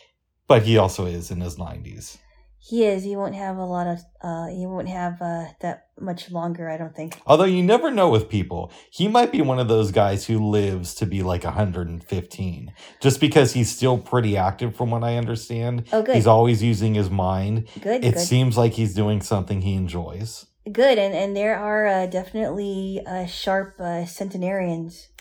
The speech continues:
Speaker 2: around.
Speaker 1: Yeah. It's interesting. He's, like, worth something like a hundred forty billion dollars.
Speaker 2: Whoa.
Speaker 1: But yet he still works a lot.
Speaker 2: And he uses it well, it sounds like.
Speaker 1: It sounds like that.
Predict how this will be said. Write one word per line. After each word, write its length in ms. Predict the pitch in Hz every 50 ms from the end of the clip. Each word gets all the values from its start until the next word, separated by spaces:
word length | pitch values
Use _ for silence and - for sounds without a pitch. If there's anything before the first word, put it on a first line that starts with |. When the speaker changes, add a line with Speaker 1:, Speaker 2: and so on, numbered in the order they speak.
| -
Speaker 2:
around. 400 | - 165 165 160 160 160 170 175 -
Speaker 1:
Yeah. 320 | - 117 120 117 92 85 - - - _ _ _ _ _ _
It's 220 | - 135 127 - 151
interesting. 520 | 170 190 190 - 269 - - 110 101 95
He's, 200 | 87 120 131 120
like, 240 | 135 123 107 - -
worth 400 | 127 120 104 98 113 120 123 117
something 420 | - - 131 131 135 127 156 127 110
like 200 | 104 101 98 -
a 100 | 95 85
hundred 420 | 104 107 101 90 101 101 101 92
forty 400 | - - 98 101 101 92 90 92
billion 580 | 87 82 78 - 101 95 101 104 101 101 95 95
dollars. 400 | 90 90 92 101 104 90 85 165
Speaker 2:
Whoa. 340 | 180 202 208 190 165 147 - - - _ -
Speaker 1:
But 160 | 220 208 190 - - - -
yet 220 | - 117 123 110 -
he 140 | - 113 107
still 320 | - - - - 127 104
works 360 | 87 104 135 196 - - -
a 60 | -
lot. 220 | - 120 - - - 208
Speaker 2:
And 120 | 208 202
he 120 | 196 208 202
uses 380 | 202 208 220 226 220 208 190
it 100 | 175 160
well, 320 | 131 196 233 208 151 147 156
it 100 | - -
sounds 220 | - 151 147 156 -
like. 240 | 139 - - _ _ -
Speaker 1:
It 100 | 101 -
sounds 280 | 151 131 127 113 -
like 180 | - - - -
that. 200 | - - -